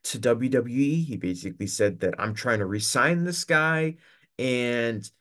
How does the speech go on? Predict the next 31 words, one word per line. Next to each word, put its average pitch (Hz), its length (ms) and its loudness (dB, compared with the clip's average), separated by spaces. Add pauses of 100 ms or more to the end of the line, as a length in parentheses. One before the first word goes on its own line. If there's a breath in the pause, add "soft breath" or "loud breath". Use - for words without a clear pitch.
(180)
part 165 220 4
of 160 60 2
that 147 200 4
is 107 160 -6
you're 117 140 -2
gonna 110 160 -2
have 107 200 -6
to 107 60 -8
have 98 160 -10
sex 92 240 -8
with - 140 -14
him, - 220 -12
and, 110 160 -16 (200)
and - 300 -10
he's 120 240 -4
gonna 135 140 2
ask 117 300 0
for 110 120 -10
stuff." 90 360 -8
I 95 60 -6
guess 101 300 -4 (180 loud breath)
he 123 220 0
asked 110 320 0
for 107 480 0 (340)
a, 117 60 2
a - 20 0
video 113 440 2
of 110 160 2
her 104 180 0
urinating, 147 800 -2
which - 460 -8